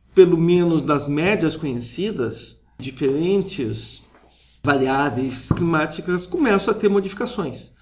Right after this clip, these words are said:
A grande questão é que não estava muito claro se era uma variabilidade natural, que o sistema climático tem uma variabilidade natural,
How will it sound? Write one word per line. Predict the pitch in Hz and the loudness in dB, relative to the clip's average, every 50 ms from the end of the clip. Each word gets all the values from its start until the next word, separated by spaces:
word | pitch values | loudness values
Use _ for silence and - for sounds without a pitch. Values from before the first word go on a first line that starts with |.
| - - - - - - | -20 -20 -20 -20 -18 -6
A | - - | -2 0
grande | 185 240 285 392 - | 0 2 2 0 2
questão | - - 208 - - 220 | 4 2 2 4 2 0
é | 220 | 0
que | - 302 | 2 0
não | 247 247 | 0 -2
estava | 247 - - 247 240 247 240 208 214 214 185 175 156 151 139 135 131 - - - - - - - - - - | -2 0 0 2 2 4 2 2 2 4 4 6 4 4 4 2 0 -2 -4 -6 -12 -18 -20 -20 -20 -18 -8
muito | - 180 180 185 202 208 208 208 - | -2 2 4 4 4 4 2 -2 -6
claro | - - - 175 175 175 196 202 196 175 156 147 139 | -10 -8 -4 0 2 4 4 6 4 4 2 0 0
se | 143 - - 156 | -2 -2 0 2
era | 160 165 160 160 | 4 4 4 4
uma | 151 147 160 160 151 147 139 | 2 2 2 2 2 2 2
variabilidade | 139 160 147 147 143 143 131 139 135 120 120 127 127 127 127 123 120 107 110 131 | 2 2 2 2 2 0 0 -2 -4 -4 -2 -2 -2 -2 0 -2 -2 -4 -4 -4
natural, | 143 147 147 - 202 170 143 139 180 - | -4 -4 0 2 2 4 4 2 2 0
que | - 175 | -4 -6
o | |
sistema | 165 - - - - 151 143 139 131 | -8 -8 -10 -8 -6 -4 -4 -4 -4
climático | - - 131 127 127 135 135 - - - | -6 -6 -6 -4 -4 -4 -4 -6 -12 -10
tem | - 160 151 151 | -6 -4 -4 -2
uma | 147 131 127 123 | -2 -4 -6 -6
variabilidade | 120 131 110 110 110 - 123 117 123 131 123 123 117 | -6 -6 -4 -4 -4 -4 -4 -4 -4 -6 -6 -6 -6
natural, | - - - - - 151 143 147 180 190 | -10 -10 -6 -2 0 2 2 2 0 -2